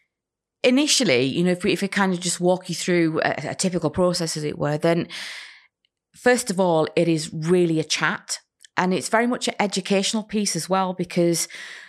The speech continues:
clients don't expect that. <laughs> You know, they expect to just be talking to you about their pension,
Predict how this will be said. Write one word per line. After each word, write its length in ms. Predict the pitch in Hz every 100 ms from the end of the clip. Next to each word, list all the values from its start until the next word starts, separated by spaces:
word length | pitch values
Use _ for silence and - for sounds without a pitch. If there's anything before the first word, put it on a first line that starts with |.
| - _ _ _ _ _ _ _ _ _ _ _ -
clients 280 | 202 208
don't 160 | - 220
expect 420 | - - 202 -
that. 240 | 254 269 - - -
<laughs> 180 | 180 170
You 140 | 165
know, 100 | 175
they 220 | 170 175
expect 480 | - - - 202 -
to 60 | 175
just 300 | 160 185 -
be 80 | 180
talking 400 | - 175 175 175
to 100 | 175
you 100 | 151
about 380 | 151 165 151 170
their 140 | 147
pension, 560 | - 175 165 - 208